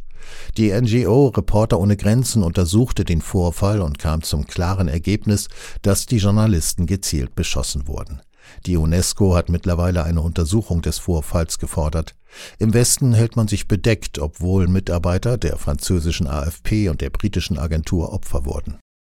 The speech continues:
Publik wurde dieser Vorfall wohl vor allem, weil er sich nicht in Gaza, sondern im Libanon ereignet hat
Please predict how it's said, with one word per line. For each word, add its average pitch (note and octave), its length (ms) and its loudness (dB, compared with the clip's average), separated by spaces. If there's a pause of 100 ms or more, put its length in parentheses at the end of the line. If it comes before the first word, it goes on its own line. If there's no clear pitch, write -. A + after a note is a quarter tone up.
(320)
Publik A#2+ 440 4
wurde A2 260 6
dieser G#2+ 300 2
Vorfall G#2 640 2
wohl G2 200 4
vor - 300 -2
allem, A2 480 2
weil F2+ 240 0
er E2 160 -2
sich E2 220 -4
nicht F2 180 -2
in E2+ 80 -2
Gaza, F2+ 540 2
sondern F#2 380 0
im F2+ 140 0
Libanon C2+ 520 -2
ereignet C#2+ 580 -6
hat E2+ 160 -4